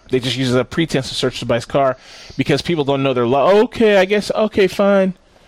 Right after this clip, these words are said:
And then they get them over there and they say,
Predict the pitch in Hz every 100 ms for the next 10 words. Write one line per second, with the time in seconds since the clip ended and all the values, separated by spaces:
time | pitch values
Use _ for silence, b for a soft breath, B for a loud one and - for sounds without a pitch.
0 | B B - _ _ _ 139 156 151 131
1 | 170 165 170 180 151 139 139 135 - 139
2 | 135 - 143 131